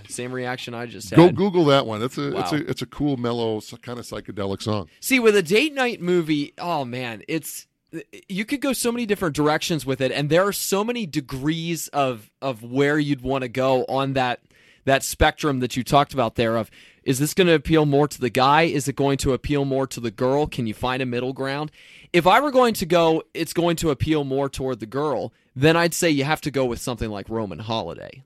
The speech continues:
Speaker 1: Like, I
Speaker 2: Sure.
Speaker 1: would, I would show that then. And if the guy is okay with showing a, a softer movie that way, then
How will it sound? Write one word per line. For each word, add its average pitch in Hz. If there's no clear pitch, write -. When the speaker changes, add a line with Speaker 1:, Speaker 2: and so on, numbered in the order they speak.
Speaker 1:
Like, 123
I 151
Speaker 2:
Sure. 160
Speaker 1:
would, 143
I 151
would 147
show 135
that 127
then. 117
And 123
if 127
the 135
guy 151
is 180
okay 143
with 127
showing 127
a, 113
a 127
softer 143
movie 127
that 120
way, 120
then 123